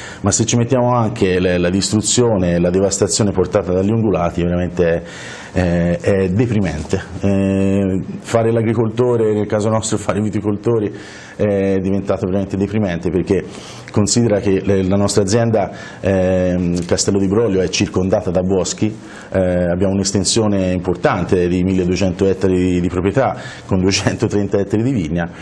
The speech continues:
e siamo continuamente visitati da, eh, caprioli e cinghiali, ultimamente daini, e stanno arrivando anche cervi, tanto per non farci mancare niente. Ehm, la Regione, come dicevi, sta cercando di,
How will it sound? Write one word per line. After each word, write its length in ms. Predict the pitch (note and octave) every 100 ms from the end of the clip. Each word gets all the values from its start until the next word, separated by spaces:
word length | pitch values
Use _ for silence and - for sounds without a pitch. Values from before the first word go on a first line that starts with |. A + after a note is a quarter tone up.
| - - - -
e 200 | - A2
siamo 460 | - - B2 F2+ F2
continuamente 800 | F#2+ F#2+ G#2 G#2 A#2 G2 A#2 F2
visitati 680 | G2 A#2+ A2+ E2 E2 F2
da, 380 | D#2+ E2+ F#2+ F#2+
eh, 480 | F#2+ E2+ E2+ D#2+ D#2+
caprioli 640 | G#2 - A2 E2+ E2+ F2+
e 140 | E2+ -
cinghiali, 600 | G2 F2+ F2 E2 F2 F2 - - -
ultimamente 720 | A2 G#2 A2 A2+ A2+ A#2 G#2+
daini, 580 | G2 F2 F2 A#2 D#3 D#3
e 880 | - G#2 G2+ F#2+ F#2+ F#2 F#2 F2+ F2+
stanno 260 | A2 - G#2+
arrivando 320 | A2+ F#2 F2
anche 140 | E2+ F2
cervi, 400 | E2 D#2+ E2 E2+
tanto 240 | F2 F2+
per 120 | F#2
non 100 | F2+
farci 300 | F2 F#2 -
mancare 360 | F2+ E2+ F2 E2
niente. 400 | C2 - - - - - - - - -
Ehm, 960 | G2+ G2+ G2 G2+ G2+ G2 G2 F#2+ F#2 D2+
la 100 | A2+
Regione, 440 | A#2+ A2 C#3 A#2 G#2
come 140 | G#2+
dicevi, 400 | G#2+ B2 A2 F#2+
sta 200 | - A2
cercando 720 | - A2 - B2 C3 G#2+ F#2
di, 400 | F#2 F#2 F#2 F#2+